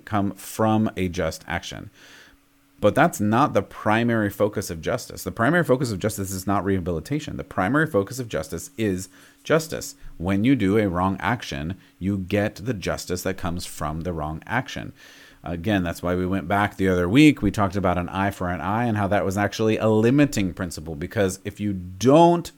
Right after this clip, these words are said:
limit justice, you get vengeance. Because then when you lose an eye, I take your life, or I take ten lives, or now ten more people take a hundred more lives, and,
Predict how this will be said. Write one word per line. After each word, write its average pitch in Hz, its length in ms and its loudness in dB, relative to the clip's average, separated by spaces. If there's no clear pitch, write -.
limit 110 680 2
justice, 90 640 -2
you 92 200 -8
get 104 440 0
vengeance. 98 560 -2
Because 92 400 -2
then 117 460 2
when 95 560 2
you 101 320 2
lose 101 200 2
an 92 120 -2
eye, 135 600 2
I 90 160 -2
take 95 280 -2
your 82 140 0
life, 123 580 4
or 90 180 -2
I 92 100 0
take 85 300 -8
ten 151 320 0
lives, 139 580 4
or 90 560 4
now 98 460 0
ten 110 280 -2
more 120 240 2
people 120 420 0
take 92 220 -4
a 73 80 -4
hundred 131 400 -2
more 131 380 2
lives, 117 640 0
and, 95 340 -2